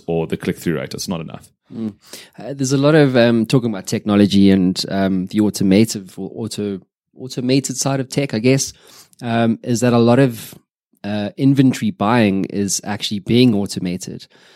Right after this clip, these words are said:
Speaker 2: Like the C P M lookalikes, for instance, that says, "Well, if ad set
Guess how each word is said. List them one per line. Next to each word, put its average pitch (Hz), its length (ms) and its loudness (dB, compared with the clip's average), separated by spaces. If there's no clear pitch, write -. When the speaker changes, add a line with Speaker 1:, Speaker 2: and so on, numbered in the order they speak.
Speaker 2:
Like 107 260 -6
the 104 180 0
C 123 240 -2
P 110 160 0
M 98 100 2
lookalikes, 113 540 0
for 107 120 0
instance, 104 440 0
that - 160 -4
says, 95 280 0
"Well, 98 160 2
if - 360 -2
ad 101 240 -2
set - 340 0